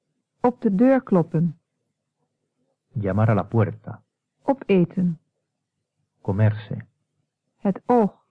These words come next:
Speaker 2: El ojo.
Speaker 1: Springen.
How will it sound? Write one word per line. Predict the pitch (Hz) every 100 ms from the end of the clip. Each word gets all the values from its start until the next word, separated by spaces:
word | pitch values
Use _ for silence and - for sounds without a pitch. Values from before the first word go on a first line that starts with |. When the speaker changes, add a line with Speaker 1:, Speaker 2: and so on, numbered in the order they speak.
| _ _ _ _ _ _ _ _ _ _ _ _ _ _
Speaker 2:
El | 110 110
ojo. | 117 - - - _ _ _ _ _ _ _ _ _ _
Speaker 1:
Springen. | _ - 262 208 156